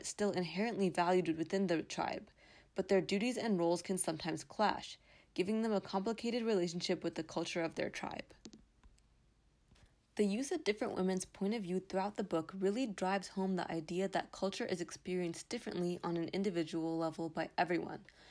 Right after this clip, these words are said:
and thus cannot be generalized. Throughout the book, readers are taken through various journeys of the women of the Aulad Ali tribe and are able to see how their different experiences come together under the umbrella of a single culture, while still being wonderfully unique.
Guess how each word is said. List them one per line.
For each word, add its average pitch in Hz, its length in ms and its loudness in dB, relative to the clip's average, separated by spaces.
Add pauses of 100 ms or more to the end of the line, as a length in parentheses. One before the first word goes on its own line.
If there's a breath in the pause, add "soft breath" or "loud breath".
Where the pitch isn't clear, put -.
(200 loud breath)
and 180 160 0
thus 208 260 2
cannot 180 400 -2
be 165 100 0
generalized. - 880 -6 (680 soft breath)
Throughout 226 320 2
the 320 80 2
book, 185 340 4 (140)
readers 220 280 0
are 254 100 -2
taken 196 360 0
through 180 160 0
various 180 420 2
journeys 170 320 0
of 160 100 -4
the 165 100 2
women 170 300 2
of 151 160 -4
the - 80 0
Aulad 202 460 0
Ali 170 200 2
tribe - 440 -6 (360 loud breath)
and 180 140 2
are - 80 0
able 185 300 0
to 240 100 -4
see 214 200 -2
how 196 140 2
their 175 160 2
different 185 380 -4
experiences 170 600 -4
come - 240 -6
together 175 580 2
under 165 160 -2
the 160 160 0
umbrella 170 400 2
of 156 160 -2
a 165 60 -4
single 165 320 -2
culture, - 500 -6 (400 soft breath)
while 180 140 2
still 202 280 0
being 185 320 2
wonderfully 170 460 0
unique. 156 560 -4